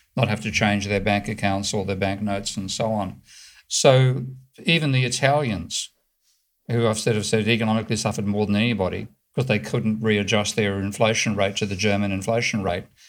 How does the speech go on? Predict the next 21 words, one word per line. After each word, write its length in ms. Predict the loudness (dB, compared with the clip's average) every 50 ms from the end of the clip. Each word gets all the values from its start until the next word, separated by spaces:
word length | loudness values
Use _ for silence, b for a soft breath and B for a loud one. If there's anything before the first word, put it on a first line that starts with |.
| b b b
anymore, 640 | 0 0 2 2 0 0 -2 -4 -4 -4 -6 -6 -8 b b b b b -2
and 120 | 0 0
they've 80 | 2 0
been 120 | 0 -2
forced 380 | -2 0 2 2 2 2 0 -2
into 160 | 0 0 0
austerity 480 | 0 0 0 0 0 0 0 0 0
when 160 | 0 0 0 0
they 220 | 0 -2 -2 -4 -10 _ -8
should 180 | -4 0 0
have 100 | 0 0
been 160 | 0 0 0 0
doing 260 | -2 -2 -2 -2 -4
stimulus. 640 | -2 -2 0 0 0 0 -2 -2 -4 -4 -6 -8 B B B B B B B 6
Even 240 | 8 8 8 6 2
the 80 | 2
Italians 580 | 0 0 0 0 0 0 0 -2 -4 -4 -6 -6
be 180 | -4 -4 -2
wedded 360 | 0 0 0 0 -2 -2 -4 -6
to 220 | -6 -4 -4 -4
it. 120 | -4 -6